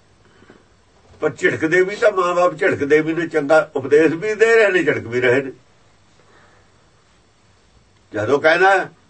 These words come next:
ਅੱਗੇ ਕਹਿ ਦਿੰਦੇ ਤੇ, "ਜੇ ਨਹੀਂ ਪੜ੍ਹੇਗਾ, ਫਿਰ ਆਹ ਦੇਖ ਲੈ, ਆਹ ਸਿਰ ਤੇ ਟੋਕਰਾ ਹੈ, ਰਿਓ ਖੜਾਉਣਾ ਪਊਗਾ,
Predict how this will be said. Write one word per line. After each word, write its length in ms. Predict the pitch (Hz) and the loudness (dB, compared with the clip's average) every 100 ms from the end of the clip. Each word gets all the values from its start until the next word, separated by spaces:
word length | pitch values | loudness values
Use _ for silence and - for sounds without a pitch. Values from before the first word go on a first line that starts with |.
| _ _ _ _ _ _ _ _ _ 139 | _ _ _ _ _ _ _ _ _ -8
ਅੱਗੇ 200 | 135 170 | -4 -2
ਕਹਿ 180 | 175 190 | -2 0
ਦਿੰਦੇ 260 | 202 196 | 0 0
ਤੇ, 200 | 180 - - _ _ _ _ _ _ _ _ _ _ _ _ _ _ _ _ _ _ _ | -2 -6 -10 _ _ _ _ _ _ _ _ _ _ _ _ _ _ _ _ _ _ _
"ਜੇ 140 | 151 196 | -4 0
ਨਹੀਂ 300 | 185 185 208 | 4 4 4
ਪੜ੍ਹੇਗਾ, 480 | 202 226 226 226 | 2 2 2 2
ਫਿਰ 180 | 208 214 | 2 2
ਆਹ 180 | 214 208 | 4 2
ਦੇਖ 220 | 190 180 | 2 2
ਲੈ, 320 | 190 214 - - _ _ - | 4 2 -2 -14 _ _ -4
ਆਹ 100 | 156 | -2
ਸਿਰ 200 | 160 175 | 2 0
ਤੇ 120 | 208 | 0
ਟੋਕਰਾ 400 | 156 180 170 185 | 2 2 2 2
ਹੈ, 140 | - 165 - - _ _ _ _ _ _ - | 2 -2 -12 -20 _ _ _ _ _ _ -2
ਰਿਓ 240 | 175 220 | 2 4
ਖੜਾਉਣਾ 400 | 180 196 196 196 | 4 2 4 2
ਪਊਗਾ, 520 | 185 175 175 208 185 | 2 0 2 2 0